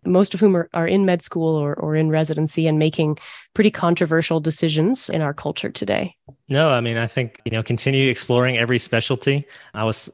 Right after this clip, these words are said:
Speaker 2: s-, dead set on E R for the first three-ish years and then did O B, and then that threw my plan off significantly. But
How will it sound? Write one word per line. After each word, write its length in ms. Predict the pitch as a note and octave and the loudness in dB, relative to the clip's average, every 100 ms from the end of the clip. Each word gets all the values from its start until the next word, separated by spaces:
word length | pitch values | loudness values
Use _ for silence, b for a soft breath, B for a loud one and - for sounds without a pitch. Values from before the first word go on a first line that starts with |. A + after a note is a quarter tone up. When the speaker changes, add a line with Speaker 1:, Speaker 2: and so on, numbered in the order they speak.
| - | -18
Speaker 2:
s-, 120 | - | -6
dead 260 | A#2 A2+ | -2 -2
set 180 | - A#2 | 0 0
on 160 | A#2 A2 | 0 -2
E 180 | A#2 A#2 | 0 2
R 320 | G#2+ G#2 A2 | 2 2 2
for 160 | A2+ A#2+ | 0 -2
the 80 | G#2 | -4
first 380 | - A2 G#2 - | -2 -2 -2 -8
three-ish 560 | C#3+ D3 C3 - B2 - | 0 2 2 0 -2 0
years 360 | A#2 A2 A2+ - B B B | 0 0 -2 -8 B B B
and 120 | A#2 | -4
then 120 | A2+ A2 | -2 0
did 160 | A#2+ | 2
O 160 | A#2 A2+ | 2 2
B, 280 | A#2 A#2 A2 | 2 2 2
and 120 | G#2+ | -2
then 100 | G#2 | -4
that 200 | G#2+ - _ _ - | -4 -6 _ _ -6
threw 180 | A#2 | -4
my 160 | A2 G#2+ | -2 -4
plan 360 | - A2 G#2 G#2 | -2 -2 0 0
off 240 | G2+ - | 0 -2
significantly. 720 | - G#2 G#2 G#2 G2+ G#2 G#2 - | -6 -4 -4 -6 -8 -8 -10 -12
But 480 | G#2+ A#2 G#2+ A2 - | -4 -2 -2 -4 -10